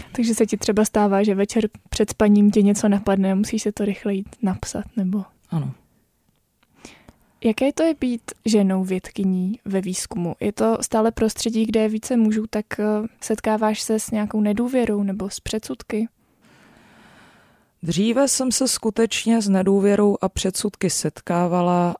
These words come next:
Speaker 2: ani tak ne teda na škole, spíš v okolí. A, eh,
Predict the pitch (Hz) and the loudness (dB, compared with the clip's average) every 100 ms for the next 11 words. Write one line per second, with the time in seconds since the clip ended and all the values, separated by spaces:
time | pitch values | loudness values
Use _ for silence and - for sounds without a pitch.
0 | - 175 180 185 202 196 - 175 175 175 | -4 0 2 2 -2 -4 -2 0 2 0
1 | - 185 180 165 147 - - 156 151 - | 0 -2 0 -2 -4 -10 -8 -6 -6 -6
2 | 180 190 - - 156 - - - 156 170 | -2 -2 -2 -4 -6 -6 -10 -4 -4 -2
3 | 208 247 - _ _ - _ _ _ _ | -4 -6 -12 _ _ -20 _ _ _ _
4 | _ _ - 165 165 165 165 165 - - | _ _ -6 -2 0 0 0 -2 -4 -4
5 | - 156 175 185 - | -2 0 -2 -2 -6